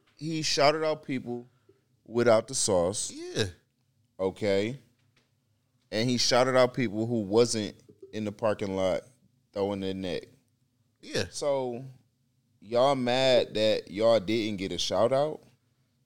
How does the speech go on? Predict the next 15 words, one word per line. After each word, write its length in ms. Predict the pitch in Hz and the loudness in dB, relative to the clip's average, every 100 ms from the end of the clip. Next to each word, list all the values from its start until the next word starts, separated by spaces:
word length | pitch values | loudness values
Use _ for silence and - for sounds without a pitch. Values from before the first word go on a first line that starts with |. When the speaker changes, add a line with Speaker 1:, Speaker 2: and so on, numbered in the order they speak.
| _ _ _ _ _ _ _ _ _ _ _ _ _ _ _ _ _ _ _ _ _ _ _ _ | _ _ _ _ _ _ _ _ _ _ _ _ _ _ _ _ _ _ _ _ _ _ _ _
Speaker 1:
The 100 | 98 | -8
only 300 | 78 143 170 | -2 -2 -2
people 380 | 170 165 143 147 | -2 -4 -2 -2
who 160 | 151 143 | 0 0
should 280 | - 139 127 | 0 0 2
have 260 | 117 - | 0 0
felt 240 | 110 117 117 | 2 2 2
the 80 | |
way 240 | 101 104 120 | 0 2 4
about 320 | 104 98 95 | 4 2 2
that, 180 | 92 87 | 0 0
in 140 | 95 | -2
my 200 | 120 147 | -2 -2
humble 460 | 135 143 143 135 123 | 0 0 0 0 0
opinion, 600 | 113 - 139 117 92 | -2 -2 0 0 -4